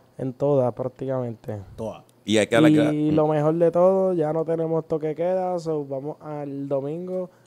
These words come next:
Speaker 2: Sin
Speaker 1: hasta que
Speaker 2: miedo.
Speaker 1: se, hasta que se vaya el último.
Speaker 3: Tengo miedo de eso.
Speaker 2: <laughs> Bueno, yo no sé.
Speaker 3: Tengo miedo.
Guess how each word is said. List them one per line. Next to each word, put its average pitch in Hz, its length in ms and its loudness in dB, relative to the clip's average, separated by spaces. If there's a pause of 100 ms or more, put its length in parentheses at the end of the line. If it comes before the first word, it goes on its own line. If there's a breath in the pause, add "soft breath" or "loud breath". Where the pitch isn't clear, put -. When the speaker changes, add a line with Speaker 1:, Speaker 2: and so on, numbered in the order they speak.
Speaker 2:
Sin - 200 -6
Speaker 1:
hasta 117 80 -2
que 131 120 4
Speaker 2:
miedo. 107 380 4
Speaker 1:
se, - 60 -8
hasta 127 240 -8
que 123 160 -6
se 123 160 -8
vaya 123 260 0
el 117 60 0
último. 110 640 -8 (400)
Speaker 3:
Tengo 76 200 -14
miedo 71 260 -8
de 67 80 -8
eso. - 120 -18 (680 soft breath)
Speaker 2:
<laughs> 101 180 -10
Bueno, 90 380 -14
yo 87 120 -8
no 120 140 0
sé. 92 120 -8
Speaker 3:
Tengo 80 200 -8
miedo. 78 200 -8